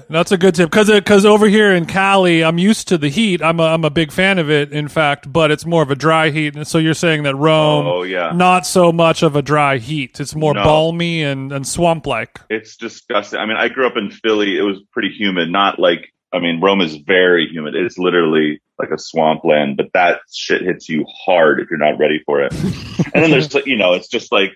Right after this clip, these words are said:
Speaker 2: I did a scooter thing as well. The first time I went to Rome, I was like, "I gotta get a scooter."
Speaker 1: Sure.
Speaker 2: And it's, I so don't recommend that. It's really ter-,
Speaker 1: <laughs>
Speaker 2: I, I ride motorcycles, but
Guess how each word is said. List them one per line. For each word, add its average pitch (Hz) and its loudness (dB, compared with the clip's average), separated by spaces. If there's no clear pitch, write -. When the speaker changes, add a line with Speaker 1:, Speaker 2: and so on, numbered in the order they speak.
Speaker 2:
I 110 0
did 117 -2
a 107 -4
scooter 123 -4
thing 95 -6
as 85 -12
well. 98 2
The 90 -2
first - -8
time 117 -2
I 101 -4
went 92 -6
to 95 -4
Rome, 95 2
I - -2
was 87 -6
like, 107 -8
"I 160 -2
gotta 180 -2
get 180 -2
a - -6
scooter." 190 0
Speaker 1:
Sure. 143 -4
Speaker 2:
And 113 0
it's, 113 -4
I 117 2
so 131 0
don't 113 -2
recommend 101 -2
that. 110 0
It's 101 -10
really 110 2
ter-, 110 0
Speaker 1:
<laughs> - -2
Speaker 2:
I, 165 2
I 175 2
ride 208 0
motorcycles, 113 -8
but 101 0